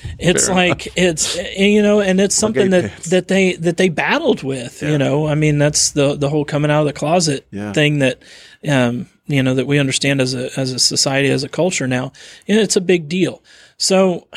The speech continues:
Speaker 1: you know,
Speaker 2: So,
Speaker 1: I don't, I don't
Speaker 2: so
Speaker 1: think
Speaker 2: let
Speaker 1: that
Speaker 2: me give you
Speaker 1: there's
Speaker 2: the
Speaker 1: there, I,
Speaker 2: illustration. You
Speaker 1: I
Speaker 2: give me your pastoral counseling.
Speaker 1: Yeah, okay.
Speaker 2: Okay,
Speaker 1: Oh,
Speaker 2: so
Speaker 1: goodness.
Speaker 2: Josh, what would you say to this? 'Cause I, I've had this. So I got a guy that's a buddy of mine,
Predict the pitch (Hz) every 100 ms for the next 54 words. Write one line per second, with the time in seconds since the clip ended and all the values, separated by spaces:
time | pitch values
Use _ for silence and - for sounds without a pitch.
0 | - - _ _ _ _ _ - 180 214
1 | 220 202 226 220 202 240 - 214 202 190
2 | 180 190 185 208 160 135 123 - 117 110
3 | 120 107 117 135 143 127 117 107 113 95
4 | - 95 - 76 62 - - - 135 135
5 | 170 - - - 110 98 78 - 110 104
6 | 110 101 90 127 143 123 117 101 80 71
7 | - 113 120 - 139 135 98 73 57 -
8 | 117 139 117 98 92 90 85 82 87 85
9 | 82 73 71 73